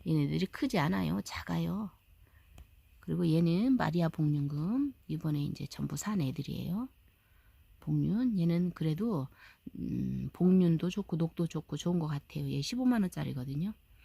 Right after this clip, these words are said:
자, 스타보스. 스타버스도,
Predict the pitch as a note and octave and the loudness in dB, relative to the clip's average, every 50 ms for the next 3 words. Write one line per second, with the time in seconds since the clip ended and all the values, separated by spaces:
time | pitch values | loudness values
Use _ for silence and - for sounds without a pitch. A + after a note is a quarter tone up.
0 | - - - - - - - - - - C3 C#3 - - - - C#4 C4 - G3+ | -20 -20 -20 -20 -20 -20 -20 -16 -10 -8 -6 -6 -6 -6 -2 0 0 2 2 0
1 | F#3 - - - C#3 C3+ D3 F3+ A3+ C4 C4 - - - - - - - _ _ | 0 0 -2 -4 -4 -2 -2 -2 -2 -4 -6 -8 -16 -20 -20 -20 -20 -20 _ _
2 | _ _ - - - _ _ - - - - - - - _ _ _ _ _ - | _ _ -20 -20 -20 _ _ -20 -20 -20 -20 -20 -20 -20 _ _ _ _ _ -20
3 | - - _ - - - - - - - - - - - - D#4+ E4+ D#4+ D4 C#4 | -20 -20 _ -20 -20 -20 -20 -20 -20 -20 -16 -14 -14 -4 2 4 6 6 6 4
4 | - B3 A3 - F#3+ F#3+ G3 G3+ G#3+ F3+ D3 B2+ B2 | 4 0 2 4 4 6 6 6 6 6 4 2 0